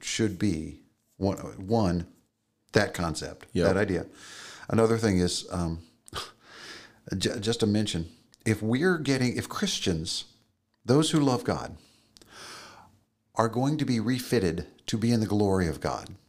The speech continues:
Speaker 1: will unbelievers be refitted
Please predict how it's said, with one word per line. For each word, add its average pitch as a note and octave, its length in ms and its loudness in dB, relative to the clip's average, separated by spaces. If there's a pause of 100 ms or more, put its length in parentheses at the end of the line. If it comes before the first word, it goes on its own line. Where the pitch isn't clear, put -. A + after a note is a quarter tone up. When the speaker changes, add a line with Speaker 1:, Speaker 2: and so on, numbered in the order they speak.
(760)
Speaker 1:
will A#2+ 200 6
unbelievers A#2 680 2
be F#2+ 220 0
refitted G2 680 -2